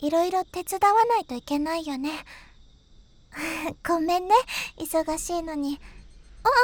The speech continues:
う、ううん。全然。明日また学校で会えるし。あ、じゃあ、私帰るから。あ、これから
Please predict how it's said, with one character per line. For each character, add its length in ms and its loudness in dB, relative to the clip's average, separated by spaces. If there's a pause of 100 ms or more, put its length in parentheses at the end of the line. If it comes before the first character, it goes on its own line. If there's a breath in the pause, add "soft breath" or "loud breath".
(220)
う、 0 -
う 60 -8 (1080 loud breath)
う 40 -10 (100)
ん。 80 -10
全 200 -2
然。 320 4 (680 loud breath)
明 80 -8
日 480 0
ま 160 -2
た 140 4
学 240 -2
校 160 0
で 80 0
会 240 6
え 40 2
る 140 2
し。 160 -4
あ、 40 -2 (1400 loud breath)
じ 80 -10 (1000 loud breath)
ゃ 60 -20
あ、 0 -
私 300 -6
帰 60 -2 (440)
る 80 2
か 120 0
ら。 280 -2 (1600 soft breath)
あ、 240 2 (1000 loud breath)
こ 120 -6
れ 160 -2
か 160 0
ら 200 -2